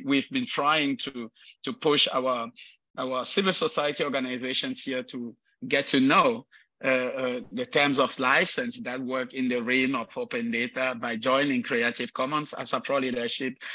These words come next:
and also trying to encourage, uh, uh, opening chapters in, in some countries, especially in Central Africa. And those are kind of things we do just to make sure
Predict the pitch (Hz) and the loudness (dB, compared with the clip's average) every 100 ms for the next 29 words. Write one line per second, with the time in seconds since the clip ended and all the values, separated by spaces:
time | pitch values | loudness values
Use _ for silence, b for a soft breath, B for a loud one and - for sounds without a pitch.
0 | B 131 131 143 143 143 131 143 135 135 | B 4 6 6 4 2 2 2 4 2
1 | 127 127 123 120 143 156 131 123 - B | 0 -2 -2 0 2 2 2 0 -6 B
2 | B B 127 123 127 139 120 120 127 139 | B B 2 2 2 -2 -2 -4 -6 -2
3 | 127 127 - 139 131 131 110 - _ _ | 0 0 0 -2 -4 -8 -10 -14 _ _
4 | _ - 123 120 110 - 120 - 139 131 | _ -4 -2 -2 -4 -4 -2 0 0 0
5 | 143 127 127 131 123 - - 131 135 - | 0 0 0 0 -2 -4 -4 -2 -2 -2
6 | 131 127 120 123 120 120 120 123 - 127 | -2 -2 -2 -2 -4 -4 -4 -6 -6 -8
7 | - 123 B B - 123 127 151 147 135 | -6 -6 B B 2 6 8 8 6 4
8 | - 139 143 131 139 135 131 127 117 131 | 2 2 2 0 0 0 0 -2 0 0
9 | 131 139 b b _ 139 139 - 139 139 | 0 -2 b b _ 0 0 0 2 2
10 | 127 - 135 131 | 2 2 2 2